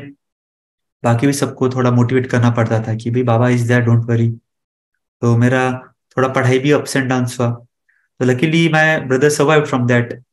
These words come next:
uh, uh, operation। He got cure well, अभी he's doing very well। But वो मोमेंट्स थे, was a lot of challenge,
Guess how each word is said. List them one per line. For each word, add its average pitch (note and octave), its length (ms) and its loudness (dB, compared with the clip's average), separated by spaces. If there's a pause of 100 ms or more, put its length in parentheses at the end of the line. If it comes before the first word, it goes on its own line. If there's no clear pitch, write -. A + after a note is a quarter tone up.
uh, A2 280 -2 (340)
uh, A2+ 140 -2
operation। B2+ 520 -4
He A#2 320 -2 (540)
got A#2+ 160 0
cure A#2+ 360 0
well, A#2 160 2
अभी A#2 260 0
he's B2 100 -4
doing B2+ 180 0
very C#3+ 160 0
well। C#3 120 -2 (640)
But B2+ 240 -2 (280)
वो D3+ 100 2
मोमेंट्स E3+ 480 2
थे, F3 200 4 (440)
was D#3 300 2
a D#3+ 100 2
lot E3 140 4
of F3 80 4
challenge, G#2 460 -6